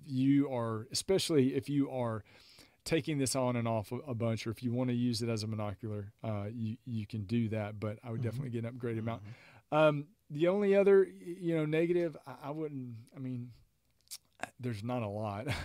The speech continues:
Speaker 1: <laughs> I, I do think
Speaker 2: No.
Speaker 1: there's, there's some improvements here. Um, I guess the only thing that we can, uh, nitpick about, Jason,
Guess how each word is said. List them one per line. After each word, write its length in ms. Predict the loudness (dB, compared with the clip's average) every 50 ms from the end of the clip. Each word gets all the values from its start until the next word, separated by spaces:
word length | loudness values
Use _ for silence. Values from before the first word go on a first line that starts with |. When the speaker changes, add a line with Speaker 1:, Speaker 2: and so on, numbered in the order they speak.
| -8 -12
Speaker 1:
<laughs> 240 | -14 -14 -6 0 2
I, 240 | 2 4 4 4
I 20 | 4
do 180 | 6 6 6 6
think 220 | 6 2 4 4
Speaker 2:
No. 60 | 4
Speaker 1:
there's, 180 | 4 4 2 -2
there's 260 | 0 2 2 4 4
some 140 | 2 2 0
improvements 500 | -2 0 2 2 2 2 0 -2 -4 -2
here. 160 | -2 -2 -4 -6 -10 -20 -20 -20 -20 -20 -6 0
Um, 400 | 4 6 8 8 6 4 0 -4 -8 -18 -20 -20 -20 _ _
I 80 | -6 -2
guess 140 | -2 0 0
the 160 | 0 -2 0 2
only 240 | 4 4 4 4
thing 200 | 4 4 4 4
that 160 | 4 2 2 2
we 160 | 2 2 2
can, 160 | 2 -2 -2
uh, 300 | -4 -12 -18 -16 -14 -6 -2
nitpick 560 | 0 2 2 2 0 0 0 -2 -2 0 0
about, 400 | -2 -2 -2 -2 -4 -6 -8 -8
Jason, 480 | -4 -4 -2 -2 -2 -4 -4 -6 -8